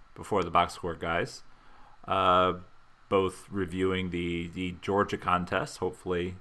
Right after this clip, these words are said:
things turn out well for the good guys. And, uh, and previewing the last game of the season, the Mississippi State Bulldogs. Got two cases of Bulldogs coming up.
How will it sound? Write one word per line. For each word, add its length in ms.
things 260
turn 200
out 220
well 200
for 120
the 80
good 180
guys. 520
And, 320
uh, 340
and 180
previewing 560
the 160
last 500
game 200
of 80
the 80
season, 480
the 140
Mississippi 600
State 460
Bulldogs. 500
Got 380
two 160
cases 400
of 80
Bulldogs 460
coming 240
up. 220